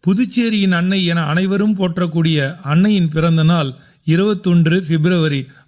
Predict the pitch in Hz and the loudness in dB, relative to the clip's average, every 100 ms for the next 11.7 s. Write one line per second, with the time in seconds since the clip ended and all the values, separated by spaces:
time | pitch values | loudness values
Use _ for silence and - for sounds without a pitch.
0 | 143 165 202 175 180 151 165 160 151 143 | -2 -2 -2 -2 -2 0 0 0 -2 -2
1 | - _ 147 170 196 - 147 131 151 127 | -8 _ 0 2 2 0 -4 -4 -4 -6
2 | - - _ - 160 190 196 190 185 226 | -6 -18 _ 0 2 2 0 -2 -2 -6
3 | - _ - 151 180 226 214 185 175 170 | -14 _ -4 0 0 0 0 -2 -2 0
4 | 190 180 156 143 135 - _ 151 165 202 | 0 0 0 -2 -6 -16 _ -2 0 0
5 | 202 202 175 175 170 170 151 160 143 175 | -2 -4 -4 0 0 0 -4 -4 -4 -4
6 | 156 165 190 180 202 156 156 147 131 143 | -2 0 0 -2 0 2 4 2 0 -6
7 | - _ _ - 185 240 - 254 226 196 | -14 _ _ 0 2 0 0 -2 0 0
8 | 170 196 202 202 175 165 170 170 147 131 | 0 -2 -2 -2 0 0 0 2 0 -4
9 | - 147 156 156 226 208 190 156 156 185 | -8 -2 -2 0 -2 0 0 0 0 0
10 | 196 180 175 165 202 151 - - _ 165 | 0 0 -2 -2 -2 -4 -6 -18 _ 2
11 | 165 139 175 214 185 175 | 2 2 -2 -2 -4 -4